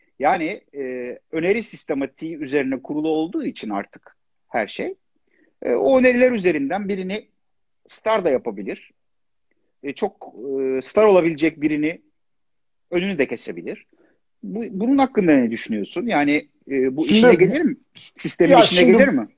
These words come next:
Speaker 2: şimdi bu dediğin şey aslında tabii işin içine başka elementleri sokuyor. Yani, e, algoritmaların içinde,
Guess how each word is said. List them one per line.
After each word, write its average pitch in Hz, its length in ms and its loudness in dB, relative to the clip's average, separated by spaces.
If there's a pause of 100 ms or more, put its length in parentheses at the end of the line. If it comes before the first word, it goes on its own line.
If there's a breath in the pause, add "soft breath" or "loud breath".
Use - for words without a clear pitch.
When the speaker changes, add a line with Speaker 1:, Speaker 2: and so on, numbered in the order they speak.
(680 loud breath)
Speaker 2:
şimdi 180 360 -2
bu 285 120 2
dediğin 269 340 0
şey 226 360 4
aslında 196 600 0
tabii 233 240 2 (100)
işin 214 220 -8
içine 226 300 -2
başka 185 320 4
elementleri 165 720 2
sokuyor. 101 500 -6
Yani, 143 380 4 (520 loud breath)
e, 139 340 10
algoritmaların 180 880 4
içinde, 175 600 2